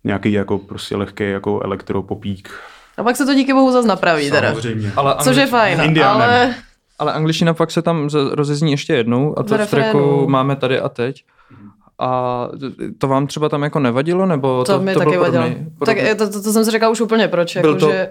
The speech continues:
Speaker 2: proč půlka čes-,
Speaker 3: Jasně, no.
Speaker 2: proč prostě?
Speaker 3: Jakože podobný vpád <laughs> toho, to, toho nějak, jako já nechci, aby to znělo teďka prostě, tyjo, to zní úplně jak v rétorice nějakých extrémních politických stran, jako že to je prostě vpád toho cizího do tyho našeho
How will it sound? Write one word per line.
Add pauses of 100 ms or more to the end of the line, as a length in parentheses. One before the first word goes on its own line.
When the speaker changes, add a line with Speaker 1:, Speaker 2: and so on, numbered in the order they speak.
Speaker 2:
proč
půlka
čes-, (200)
Speaker 3:
Jasně,
no.
Speaker 2:
proč
prostě? (100)
Speaker 3:
Jakože
podobný
vpád
<laughs>
toho, (120)
to,
toho
nějak,
jako
já
nechci,
aby
to
znělo
teďka
prostě,
tyjo, (180)
to
zní
úplně
jak
v
rétorice
nějakých
extrémních
politických
stran,
jako
že
to
je
prostě
vpád
toho
cizího
do
tyho
našeho